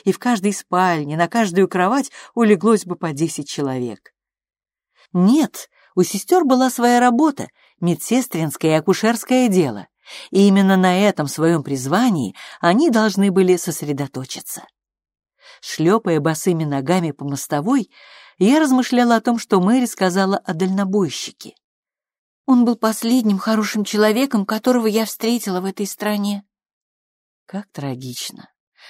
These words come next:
Хороших людей миллионы. На самом деле подавляющее большинство.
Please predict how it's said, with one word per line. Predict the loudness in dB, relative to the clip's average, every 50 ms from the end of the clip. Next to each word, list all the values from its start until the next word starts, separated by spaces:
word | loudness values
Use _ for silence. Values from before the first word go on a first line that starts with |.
| -20 -20 _
Хороших | -4 0 0 2 2 0 -2 -4 -8 -6 -2
людей | -2 -2 0 0 0 0
миллионы. | 2 2 2 4 4 4 4 4 4 4 2 0 -4 -8 -12 _ _ _ _ _ _ _ _ -20 -20 -20 -12 -4
На | -2 -2 -2
самом | 0 0 -2 0 0 0 0
деле | 0 0 0 0
подавляющее | 0 0 0 0 0 2 0 0 0 0 -2 -2 -2 0
большинство. | 0 0 -2 -2 -4 -6 -6 -8 -8 -10 -10 -10 -10 -10 -14